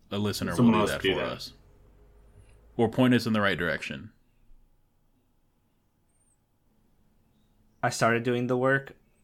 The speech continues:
Speaker 3: as I was listening to these songs of putting all of the songs into one Spotify playlist.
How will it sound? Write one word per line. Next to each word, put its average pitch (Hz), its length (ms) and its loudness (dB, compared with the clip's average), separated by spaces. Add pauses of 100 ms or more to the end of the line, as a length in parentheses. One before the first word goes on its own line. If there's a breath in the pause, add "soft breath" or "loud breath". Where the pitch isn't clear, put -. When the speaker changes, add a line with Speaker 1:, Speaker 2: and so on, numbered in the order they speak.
(300)
Speaker 3:
as 113 200 -2
I 117 100 2
was 113 140 -4
listening 113 320 -4
to 110 80 -2
these 107 200 -4
songs 110 400 -2
of - 160 -10
putting 110 280 -2
all 104 200 -4
of 107 100 -8
the 110 80 -6
songs 113 440 -4
into 98 300 -10
one 101 520 -6 (1000 soft breath)
Spotify 135 480 4
playlist. 160 560 0